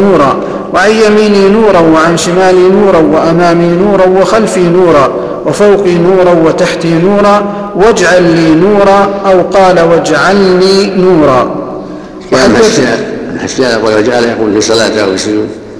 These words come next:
Speaker 2: تكلم النووي، يعني تقدم أنه كان في الطريق.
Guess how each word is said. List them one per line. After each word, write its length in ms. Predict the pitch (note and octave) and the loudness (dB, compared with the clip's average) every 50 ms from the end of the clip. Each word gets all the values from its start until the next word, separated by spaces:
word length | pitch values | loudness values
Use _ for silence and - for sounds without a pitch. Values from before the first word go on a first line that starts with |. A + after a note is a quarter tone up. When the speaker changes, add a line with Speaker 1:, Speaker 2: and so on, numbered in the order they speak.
| - - - - - - - - - - | -18 -20 -20 -20 -20 -20 -20 -20 -12 -4
Speaker 2:
تكلم 360 | - A2+ A#2 A#2 A#2 A#2 A#2 - | -2 0 0 0 -2 -4 -6 -4
النووي، 280 | G2+ A2 A2+ A2+ A#2+ B2+ C3 A2+ A2+ A#2 - - - - - - - - - - - - - - - - - - - - - - - - - - - | -2 -2 0 0 0 -2 -4 -6 -10 -12 -14 -16 -16 -18 -18 -18 -20 -20 -20 -20 -20 -20 -20 -20 -20 -20 -20 -20 -20 -20 -20 -20 -20 -20 -18 -10 -6
يعني 140 | G#2 G#2 G2 | -4 -4 -2
تقدم 380 | D3+ C3+ C#3 B2+ A#2 A#2 A#2 | -2 -2 -2 0 0 -2 -2
أنه 160 | A#2 A#2 A2+ A2 A2+ | -2 -2 -4 -4 -4
كان 120 | A#2 A#2 | -4 -2
في 60 | A2 - | -2 -2
الطريق. 340 | - - C3 A#2 A2 F#2 | -2 -4 -4 -2 -4 -4